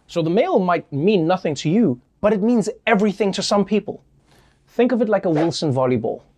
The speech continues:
It might not mean anything to you, but when Tom Hanks got trapped on that island,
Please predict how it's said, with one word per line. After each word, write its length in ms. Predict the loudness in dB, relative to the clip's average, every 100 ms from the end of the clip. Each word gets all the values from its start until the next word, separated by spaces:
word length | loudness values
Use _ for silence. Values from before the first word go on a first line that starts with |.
| _ _ -14 -8 -4
It 80 |
might 200 | 2 2
not 200 | 2 -2
mean 180 | -2 -2
anything 320 | -2 -2 -4 -4
to 140 | -2
you, 260 | 0 -2 -6 _ _ _ -20 _
but 100 | 0
when 140 | 0
Tom 280 | -2 0 2
Hanks 260 | 2 -2 0
got 180 | -2
trapped 320 | 0 0 0 0
on 120 | 0
that 160 | 0 0
island, 460 | 2 2 0 -4